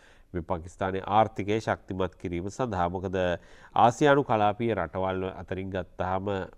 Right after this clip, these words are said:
දැන් ශ්‍රී ලංකාව තමයි මේ වෙනකොට ආර්ථිකමය වශයෙන් වඩාත්ම දරුණු තැනකට පත් වෙලා තියෙන්නේ.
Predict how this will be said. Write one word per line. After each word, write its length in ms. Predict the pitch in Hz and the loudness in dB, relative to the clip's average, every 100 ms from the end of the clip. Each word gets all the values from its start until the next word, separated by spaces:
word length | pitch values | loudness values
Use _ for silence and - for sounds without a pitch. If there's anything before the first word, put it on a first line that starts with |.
| - _ _ - | -20 _ _ -14
දැන් 180 | 92 82 78 78 | -12 -10 -14 -16
ශ්‍රී 220 | 82 - 117 | -10 -2 0
ලංකාව 420 | 117 107 101 90 | 0 0 0 0
තමයි 320 | 85 85 90 | -2 -4 -4
මේ 180 | 82 78 | -4 -4
වෙනකොට 400 | 78 82 - - 87 80 - | -6 -8 -10 -6 -6 -6 -10
ආර්ථිකමය 560 | - 87 87 87 92 90 | -6 -6 -6 -8 -6 -6
වශයෙන් 300 | 82 - 92 | -6 -6 -6
වඩාත්ම 600 | 85 78 92 101 101 113 107 | -6 -4 0 0 -2 -4 -4
දරුණු 380 | 95 92 95 95 | -2 -4 -6 -6
තැනකට 440 | 98 95 92 90 | -6 -6 -6 -8
පත් 240 | - 85 - | -8 -8 -6
වෙලා 220 | 95 90 | -4 -4
තියෙන්නේ. 380 | - 90 110 | -4 -8 -8